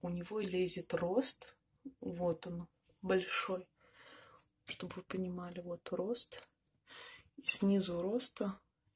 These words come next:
лезет ещё что-то. На второй делёнке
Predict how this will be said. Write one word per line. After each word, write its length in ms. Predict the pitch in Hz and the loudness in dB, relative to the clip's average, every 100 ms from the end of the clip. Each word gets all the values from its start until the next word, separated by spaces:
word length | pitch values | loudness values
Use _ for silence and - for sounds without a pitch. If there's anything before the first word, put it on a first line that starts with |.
| - 185 | -12 -6
лезет 600 | 180 226 247 - - - _ _ | -2 0 0 -4 -12 -16 _ _
ещё 500 | 202 220 - - 160 | -2 0 2 0 0
что-то. 560 | - - 170 - 170 - - - - - - - - - - | -2 -4 -6 -6 -8 -10 -16 -20 -20 -18 -16 -14 -16 -14 -4
На 120 | 185 | -2
второй 440 | - - 208 262 | 0 0 6 6
делёнке 720 | 262 190 190 180 175 - 180 | 6 2 2 0 -4 -6 -6